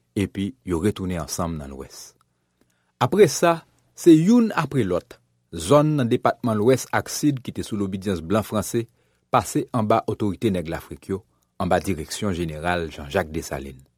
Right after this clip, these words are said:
Sèz septanm mil huit san twa, jeneral Pétion poze sele sou la plenn di Kil de Sak ak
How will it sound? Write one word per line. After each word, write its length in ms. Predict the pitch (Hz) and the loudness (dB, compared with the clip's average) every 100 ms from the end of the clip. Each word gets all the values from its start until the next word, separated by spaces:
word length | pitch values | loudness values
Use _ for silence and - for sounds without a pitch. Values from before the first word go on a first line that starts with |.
| _ _ _ _ _ _ _ | _ _ _ _ _ _ _
Sèz 320 | - 151 139 | 4 6 6
septanm 400 | - 160 - 170 | 4 2 4 4
mil 160 | 147 117 | 6 4
huit 160 | 110 | 2
san 160 | - 117 | 0 0
twa, 300 | 139 151 143 _ _ _ _ - | 2 2 0 _ _ _ _ -4
jeneral 480 | 107 147 147 156 143 | 2 4 6 4 6
Pétion 320 | 160 147 165 | 4 4 2
poze 320 | 139 139 113 | 2 2 2
sele 320 | 127 117 120 | 0 0 -2
sou 160 | - 117 | -2 -2
la 160 | 104 95 | -2 -2
plenn 320 | 117 110 98 | -2 -2 -2
di 80 | 98 | -4
Kil 240 | 98 87 | -4 -4
de 80 | 87 | -6
Sak 320 | - 107 - _ 113 | -4 -6 -8 _ -6
ak 160 | 87 | -4